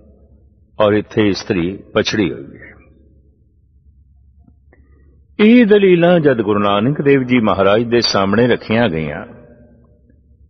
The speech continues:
ਇਸਤਰੀ ਤੇ ਹਰ ਪਲ, ਹਰ ਪੱਖ ਵਿੱਚ ਪਛੜੀ ਹੋਈ ਹੈ। ਤਾਂ ਗੁਰੂ ਨਾਨਕ ਦੇਵ ਜੀ ਮਹਾਰਾਜ ਨੇ ਜੋ ਜਵਾਬ ਦਿੱਤਾ ਹੈ, "ਸੋ ਕਿਉ ਮੰਦਾ ਆਖੀਏ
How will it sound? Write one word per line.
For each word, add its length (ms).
ਇਸਤਰੀ 360
ਤੇ 180
ਹਰ 220
ਪਲ, 400
ਹਰ 100
ਪੱਖ 320
ਵਿੱਚ 260
ਪਛੜੀ 360
ਹੋਈ 280
ਹੈ। 180
ਤਾਂ 140
ਗੁਰੂ 280
ਨਾਨਕ 400
ਦੇਵ 180
ਜੀ 200
ਮਹਾਰਾਜ 420
ਨੇ 180
ਜੋ 140
ਜਵਾਬ 360
ਦਿੱਤਾ 340
ਹੈ, 100
"ਸੋ 340
ਕਿਉ 340
ਮੰਦਾ 440
ਆਖੀਏ 960